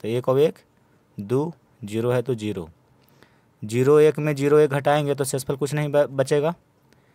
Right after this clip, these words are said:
तो इसका हम वर्गमूल निकाले तो देखिए, वर्गमूल कितना आया, ज़ीरो दशमलव एक आया है।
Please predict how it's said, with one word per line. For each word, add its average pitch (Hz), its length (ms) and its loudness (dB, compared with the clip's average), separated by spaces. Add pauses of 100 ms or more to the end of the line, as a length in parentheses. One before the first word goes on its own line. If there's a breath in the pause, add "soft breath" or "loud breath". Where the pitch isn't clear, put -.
(360 soft breath)
तो 117 80 -4
इसका 113 240 -2
हम 139 140 0
वर्गमूल 135 440 0
निकाले 143 500 0
तो 127 100 -2
देखिए, 123 260 -4
वर्गमूल 117 380 -2
कितना 143 280 -4
आया, 107 160 0
ज़ीरो 120 300 -4
दशमलव 127 440 -4
एक 120 240 -6
आया 95 180 -2
है। 82 140 -18